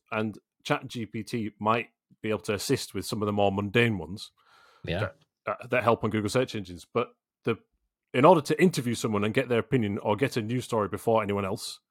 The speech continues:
Speaker 1: it can't do that. And also, it has to have some basis of information.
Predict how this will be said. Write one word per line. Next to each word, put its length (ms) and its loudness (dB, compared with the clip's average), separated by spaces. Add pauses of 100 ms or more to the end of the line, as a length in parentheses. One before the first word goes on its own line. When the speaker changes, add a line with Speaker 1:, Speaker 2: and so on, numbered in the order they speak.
(340)
Speaker 1:
it 180 -4
can't 300 2
do 180 0
that. 240 -6
And 140 4
also, 300 4 (100)
it 160 -2
has 180 -2
to 80 -12
have 180 0
some 280 2
basis 340 -2
of 60 -10
information. 640 -8